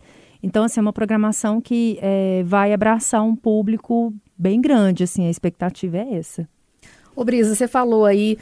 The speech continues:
Speaker 2: fugindo um pouquinho do, do projeto Debuta, que você faz visitas a hospitais, né? Vocês, né? Como é que é pra vocês? É, é muito emocionante? As, vocês visitam crianças, adultos, eles gostam?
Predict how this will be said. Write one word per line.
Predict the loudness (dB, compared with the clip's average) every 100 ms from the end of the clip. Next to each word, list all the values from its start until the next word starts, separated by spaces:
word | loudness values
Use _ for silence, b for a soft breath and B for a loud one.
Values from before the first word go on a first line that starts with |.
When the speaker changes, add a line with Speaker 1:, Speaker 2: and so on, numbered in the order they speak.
| B
Speaker 2:
fugindo | -4 -2 0 2
um | 2
pouquinho | 2 2 0 0 0
do, | 0 2 0
do | 0
projeto | 0 0 0 0
Debuta, | -2 -2 -2 -2 -4
que | -4
você | -4 -2
faz | 0 0 0
visitas | 0 0 0 -2 -2 -2 -2
a |
hospitais, | -2 -4 -6 -2 0 0
né? | 0 0
Vocês, | 0 2 4 4 2 -4 b b b
né? | -4 -4 -6 b b b b
Como | 0 2
é | 0
que | 2 4
é | 4 2 -2 0
pra | 2
vocês? | 2 -2 2 4 4
É, | 4 2 4
é |
muito | 4 4
emocionante? | 2 2 2 2 2 4 4 2 0 -2 -2 B B
As, | -6 -4
vocês | 0 2 4 2 0
visitam | -2 0 2 2 0
crianças, | 2 2 4 2 2 0
adultos, | 0 2 4 2 0 0 0 -2 0
eles | 2 2
gostam? | 4 2 4 0 -2 -2 -2